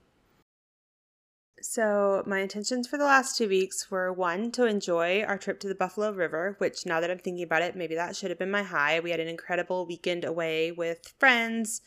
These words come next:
and it was, like, so sweet. They have a two-year-old who was, like, sitting there, and he was like, "One mama?" pointing at his mom, "Two mamas," pointing at me. He, like, just learned to count to two, and so the whole time he called me Mama Two, and it was just, like, the most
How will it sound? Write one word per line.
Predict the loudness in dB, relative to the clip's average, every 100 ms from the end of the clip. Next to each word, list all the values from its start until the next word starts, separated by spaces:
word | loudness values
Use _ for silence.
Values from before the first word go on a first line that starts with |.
| -18 -20 -20 _ -4
and | -2
it | 0
was, | -2
like, | -2 -4 -6
so | -6 -2 2 2
sweet. | 0 -2 0 2 2
They | -2
have | -4
a |
two-year-old | -6 -4 -4 -2 0 0 2 0 -2
who | 2 4 2 -2
was, | -2 2
like, | 2 2 -2 _ _ _ _ _ _ _ _ -8
sitting | 0 2 4
there, | 4 4
and | 4 4
he |
was | 0 0
like, | -2 -4
"One | -4 -2 0
mama?" | 2 2 2 2 -4 -10 0
pointing | 2
at | 2
his | 0 0
mom, | 0 0 -2 -6 _ _
"Two | 6 8 10
mamas," | 6 4 -2 -6 -12 _ -20 _ _ _ -2
pointing | 2
at | 4
me. | 2 4
He, | 6
like, | 6 4
just | 0 2
learned | 2
to | 4
count | 2 2
to | 0
two, | 2 4 6
and | 4 2
so | 2 2
the | 2
whole | 2 0
time | 2 2
he | 0
called | 0 0 0
me | -2
Mama | -2 -2
Two, | -2 4 6 6 4
and | 0 -2
it |
was | -2
just, | -2 2
like, | 2 0 0
the | 4
most | 8 8 8 4